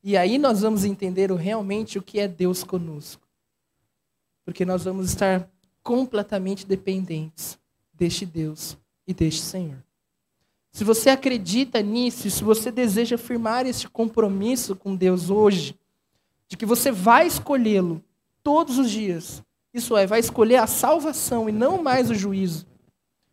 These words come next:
eu te convido a fazer mais uma oração conosco. E sair daqui convictos de que Deus é conosco e de que a gente já escolheu a salvação.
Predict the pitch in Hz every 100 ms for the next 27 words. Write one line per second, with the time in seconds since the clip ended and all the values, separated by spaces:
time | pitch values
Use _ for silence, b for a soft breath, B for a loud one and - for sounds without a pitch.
0 | _ _ _ _ _ - - 226 - 247
1 | 208 233 226 220 214 220 220 247 240 240
2 | 226 226 226 214 - 214 190 160 - -
3 | _ _ _ _ _ _ _ _ 196 -
4 | 254 262 240 233 254 - 277 277 185 240
5 | - - - - _ _ - - 185 220
6 | 320 370 370 349 254 196 - - _ _
7 | _ 190 - 208 233 240 196 196 226 -
8 | 233 190 180 180 170 160 170 - 143